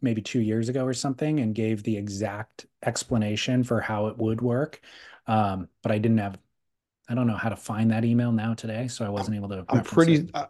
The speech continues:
Speaker 2: like, I'm one hundred percent certain, in fact, that it's not, this is not a
Speaker 1: Yeah.
Speaker 2: perpetual thing you can do, and that I do believe that Ziff has run out of time on his. So
Speaker 1: Right.
Speaker 2: Ziff is now not able to use the World Surf League as a write-off. I mean, he
Speaker 1: Which
Speaker 2: can
Speaker 1: is
Speaker 2: write
Speaker 1: why
Speaker 2: off
Speaker 1: he's in,
Speaker 2: his,
Speaker 1: why
Speaker 2: yeah,
Speaker 1: he's
Speaker 2: why
Speaker 1: in sell mode,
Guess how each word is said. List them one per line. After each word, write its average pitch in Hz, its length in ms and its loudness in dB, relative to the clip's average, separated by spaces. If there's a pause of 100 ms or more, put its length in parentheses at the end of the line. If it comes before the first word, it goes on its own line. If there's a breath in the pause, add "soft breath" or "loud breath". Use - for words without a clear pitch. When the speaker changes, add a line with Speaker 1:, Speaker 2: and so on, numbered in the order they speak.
(100)
Speaker 2:
like, 117 220 6
I'm 113 160 6
one 123 260 4
hundred 151 300 4
percent 104 340 2
certain, 95 300 0
in 90 80 -2
fact, 92 320 0
that 107 100 2
it's 98 200 -2
not, 110 300 2
this 113 160 0
is 107 80 0
not 107 200 2
a 101 40 4
Speaker 1:
Yeah. 95 40 -2
Speaker 2:
perpetual 107 540 0
thing 92 200 0
you 90 100 -2
can 87 320 -2
do, 85 280 0
and 95 160 0
that 95 120 2
I 92 140 2
do 110 240 6
believe 104 340 4
that 95 100 -2
Ziff 92 360 0
has 87 140 -4
run 95 220 -2
out 87 80 -2
of 85 60 -4
time 98 300 -2
on 104 100 2
his. 123 300 0 (380 soft breath)
So 110 160 2
Speaker 1:
Right. 104 80 4
Speaker 2:
Ziff 110 380 2
is 95 160 0
now 98 500 0 (120)
not 107 340 0
able 107 280 2
to - 140 -8
use 98 220 0
the 95 80 0
World 95 240 0
Surf 98 240 -4
League 120 300 0 (340 soft breath)
as 104 200 0
a 92 100 0
write-off. 82 380 -4 (140)
I 101 40 -6
mean, 104 100 2
he 101 140 0
Speaker 1:
Which 123 120 6
Speaker 2:
can 104 80 4
Speaker 1:
is 131 40 6
Speaker 2:
write 110 140 8
Speaker 1:
why 107 60 4
Speaker 2:
off 120 40 6
Speaker 1:
he's 123 120 4
in, 143 60 4
Speaker 2:
his, 123 140 0
Speaker 1:
why - 60 -20 (540)
Speaker 2:
yeah, 131 220 10
Speaker 1:
he's 92 120 6
Speaker 2:
why 110 80 8
Speaker 1:
in 120 80 4
sell 131 300 2
mode, 104 340 -2